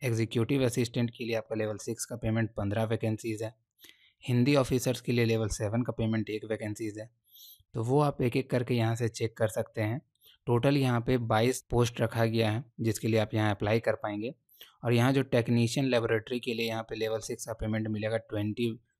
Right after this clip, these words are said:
और ट्वेल्व यहाँ जो है, उसके लिए यहाँ पे नीचे बताया गया है। ट्वेंटी पोस्ट जो है टेक्नीशियन लेबोरेटरी कैडर for anesthesia, ऑपरेशन थिएटर, आईसीयू के लिए रखा गया है। और ट्वेल्व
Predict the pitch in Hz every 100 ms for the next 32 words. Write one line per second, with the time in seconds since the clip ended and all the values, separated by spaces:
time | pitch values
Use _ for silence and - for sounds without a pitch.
0 | - 113 117 110 110 107 107 107 123 190
1 | - - 135 127 123 120 120 120 110 101
2 | 123 110 104 101 98 101 107 - _ -
3 | _ _ _ - 127 117 117 160 156 143
4 | 143 139 139 135 120 120 117 - 123 117
5 | 113 113 - 127 131 _ - 113 120 117
6 | 120 123 - 120 113 - 117 113 - -
7 | - - - - - - 113 113 107 110
8 | 107 104 - 117 117 107 101 - 104 101
9 | 101 147 _ _ - _ _ - 120 -
10 | 117 131